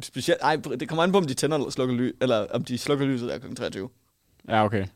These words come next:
Speaker 1: det
Speaker 2: Hvis
Speaker 1: kommer
Speaker 2: men
Speaker 1: også
Speaker 2: det gør
Speaker 1: meget an
Speaker 2: de
Speaker 1: på,
Speaker 2: ikke.
Speaker 1: om de har
Speaker 2: Det gør de ikke.
Speaker 1: farvet
Speaker 2: Dem,
Speaker 1: lys.
Speaker 2: det, dem, jeg snakker om, det gør
Speaker 1: Ja,
Speaker 2: de
Speaker 1: men
Speaker 2: ikke.
Speaker 1: så er
Speaker 2: Og det er
Speaker 1: de,
Speaker 2: med, det er med det hele, alt det
Speaker 1: ja,
Speaker 2: træls,
Speaker 1: så er
Speaker 2: du
Speaker 1: de
Speaker 2: tænker på.
Speaker 1: i hvert fald oppe på halvfjerds procent.
Speaker 2: Godt.
Speaker 1: Vi rammer meget deraf, kan jeg mærke.
Speaker 2: Ja, men det, det, der er mange røvhuller i julen, Magnus.
Speaker 1: Ja, men der er mange røvhuller i julen.
Speaker 2: Vi siger halvfjerds procent, og så går vi videre til næste.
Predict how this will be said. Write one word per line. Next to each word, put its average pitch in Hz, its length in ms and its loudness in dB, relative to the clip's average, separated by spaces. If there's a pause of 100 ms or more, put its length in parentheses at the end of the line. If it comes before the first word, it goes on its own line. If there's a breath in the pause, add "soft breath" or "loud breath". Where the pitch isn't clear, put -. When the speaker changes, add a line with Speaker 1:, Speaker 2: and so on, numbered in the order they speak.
(300)
Speaker 1:
det 127 80 -4
Speaker 2:
Hvis 131 100 4
Speaker 1:
kommer 131 140 4
Speaker 2:
men 135 40 8
Speaker 1:
også 127 100 8
Speaker 2:
det 143 80 10
gør 147 60 10
Speaker 1:
meget 147 40 12
an 139 60 6
Speaker 2:
de 117 60 6
Speaker 1:
på, - 20 6
Speaker 2:
ikke. 143 60 6
Speaker 1:
om 135 100 2
de 117 120 -4
har 120 120 2
Speaker 2:
Det 113 100 6
gør 139 60 10
de 139 40 10
ikke. 127 100 8
Speaker 1:
farvet 131 140 8
Speaker 2:
Dem, 117 100 4
Speaker 1:
lys. 110 100 -2
Speaker 2:
det, 135 140 4
dem, 135 160 6
jeg 135 100 8
snakker 123 220 4
om, 107 100 0
det 110 160 0
gør 113 100 6
Speaker 1:
Ja, 107 60 4
Speaker 2:
de - 60 0
Speaker 1:
men 92 40 0
Speaker 2:
ikke. 85 100 0
Speaker 1:
så 151 60 4
er 143 60 8
Speaker 2:
Og 113 60 0
det 131 120 10
er 127 40 8
Speaker 1:
de, 123 40 6
Speaker 2:
med, 123 120 6
det 135 120 6
er 127 40 8
med 131 140 6
det 131 120 4
hele, 135 320 8
alt 131 140 6
det 117 60 0
Speaker 1:
ja, 110 40 6
Speaker 2:
træls, 120 220 6
Speaker 1:
så 160 100 4
er 156 40 6
Speaker 2:
du 151 40 2
Speaker 1:
de 147 40 4
Speaker 2:
tænker 151 160 8
på. 101 100 0
Speaker 1:
i 95 40 2
hvert 160 180 6
fald 127 120 0
oppe 113 100 -2
på 110 60 -6
halvfjerds - 280 -6
procent. - 320 -12
Speaker 2:
Godt. - 140 0
Speaker 1:
Vi 165 60 4
rammer 156 220 2
meget 175 300 6
deraf, 135 400 8
kan - 80 -4
jeg 117 80 0
mærke. 113 260 0
Speaker 2:
Ja, 117 220 8
men 120 120 0
det, 135 400 4
det, - 260 2
der 143 60 8
er 131 120 10
mange 131 240 8
røvhuller 127 340 8
i 113 40 6
julen, 117 240 4
Magnus. 107 140 6
Speaker 1:
Ja, 170 80 6
men 156 120 0
der 156 60 8
er 147 120 10
mange 127 220 2
røvhuller 107 320 0
i 92 40 -4
julen. 143 160 6
Speaker 2:
Vi 143 60 8
siger 143 200 6
halvfjerds 139 340 8
procent, 135 260 2
og 117 80 -4
så 127 100 -2
går 117 120 4
vi 107 140 -2
videre 110 380 0
til 107 200 -4
næste. 101 360 -6